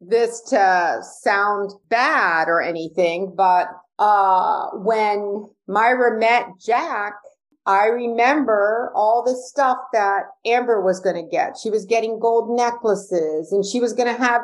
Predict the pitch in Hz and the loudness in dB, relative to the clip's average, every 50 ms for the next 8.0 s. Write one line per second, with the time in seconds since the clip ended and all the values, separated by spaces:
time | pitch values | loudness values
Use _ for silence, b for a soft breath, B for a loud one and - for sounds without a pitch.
0 | - - - 233 226 269 277 269 269 262 254 254 240 233 233 226 214 214 202 190 | -4 -10 -18 -6 -2 0 2 4 4 2 2 0 -2 -4 -2 0 2 2 2 2
1 | 185 - - - 196 185 180 175 170 170 160 196 214 214 208 - - 269 269 269 | 0 -4 -8 -6 -4 -4 -4 -4 -6 -6 -4 -2 -2 -2 -2 -2 0 0 2 2
2 | 262 269 269 269 254 262 254 - 254 262 262 - 262 262 247 226 196 190 190 - | 0 0 0 0 0 0 0 0 0 0 0 0 0 0 2 2 0 0 -2 -2
3 | 220 214 208 214 247 254 247 240 220 202 196 208 208 214 214 220 220 214 202 214 | -4 -2 0 0 2 2 4 4 2 0 -2 -2 -4 -4 -4 -4 -4 -6 -4 -2
4 | 220 240 277 - - 605 605 523 427 - - 254 247 262 311 349 - - - 175 | 0 0 0 0 0 0 0 0 0 0 0 0 0 2 0 0 -2 -4 -4 -4
5 | 160 160 160 156 - - 175 147 - - 170 175 175 170 165 - 175 180 - - | -4 -4 -6 -6 -4 -4 -2 -2 -2 -2 0 2 2 2 0 -2 -8 -10 -4 -2
6 | 180 160 143 - - - - - _ _ _ _ _ _ _ - 208 214 208 - | -2 0 -2 -4 -10 -16 -20 -20 _ _ _ _ _ _ _ -2 -2 -2 0 0
7 | - 233 240 233 226 - - - - 311 330 370 349 294 262 240 247 247 - - | 0 0 0 0 -2 -4 -6 -2 0 2 2 4 2 2 0 -2 -4 -8 -10 -14